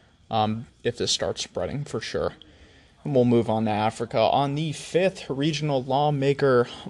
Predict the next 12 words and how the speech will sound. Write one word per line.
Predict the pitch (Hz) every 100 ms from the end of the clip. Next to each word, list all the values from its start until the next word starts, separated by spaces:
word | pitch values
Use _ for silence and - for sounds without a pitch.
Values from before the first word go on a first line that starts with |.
| -
Mohammed | 107 131 135 147 147 143
Mohammed | 135 113 120 127 127 123
Sayed | - 107 113 139 117 123 - - _
was | 127 120
abducted | 107 117 120 - 131 -
and | 120 123
killed | - 156 165 123 123
by | 104 107
al-Shabaab | - 117 - 123 110 110
militants | 101 107 - 120 120 -
in | 117 113 110
the | 110